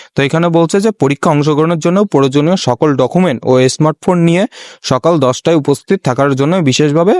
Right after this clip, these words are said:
জানানো হলো। তো যে এইখানে যতগুলো ইয়ে আছে সব দশে জা-, মানে যে তারিখ অনুযায়ী দশটার ভিতরে এখানে উপস্থিত থাকতে হবে, ঠিক আছে? তো ভিডিওর সর্বশেষ বলছে যে চাকরি সংক্রান্ত বিষয়ে কারোর সাথে আর্থিক লেনদেন করবে না। তো এখানে কারোর সাথে আর্থিক লেনদেন না করার জন্য তারা বলছে।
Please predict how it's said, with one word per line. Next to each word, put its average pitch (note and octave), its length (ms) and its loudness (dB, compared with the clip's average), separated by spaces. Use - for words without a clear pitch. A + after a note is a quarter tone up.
জানানো C3+ 360 0
হলো। A#2 180 2
তো C3+ 140 -4
যে C3+ 200 -2
এইখানে E3 540 -2
যতগুলো C#3+ 440 0
ইয়ে D3+ 140 0
আছে E3+ 240 0
সব D#3+ 220 -4
দশে C#3 300 -2
জা-, D3 440 0
মানে C3+ 280 0
যে B2+ 160 -2
তারিখ C#3 260 -2
অনুযায়ী D#3 360 0
দশটার C3+ 380 0
ভিতরে E3 340 0
এখানে E3 260 -2
উপস্থিত D3+ 460 -2
থাকতে C3 260 -4
হবে, A#2 160 0
ঠিক F3 160 0
আছে? C#4 280 -2
তো D#3 80 0
ভিডিওর C3 320 2
সর্বশেষ C#3+ 580 0
বলছে E3+ 320 2
যে A3 100 0
চাকরি D3 340 -2
সংক্রান্ত E3 400 0
বিষয়ে E3+ 280 2
কারোর A#2+ 220 0
সাথে E3 220 0
আর্থিক D#3 340 0
লেনদেন F#3 340 2
করবে B2 280 0
না। A2+ 140 0
তো B2 220 -4
এখানে D3 340 0
কারোর A#2 220 -2
সাথে C#3 240 -4
আর্থিক C#3 260 -2
লেনদেন D#3 260 2
না A#2 160 0
করার B2 280 0
জন্য D3+ 280 0
তারা B2 160 0
বলছে। A2 440 0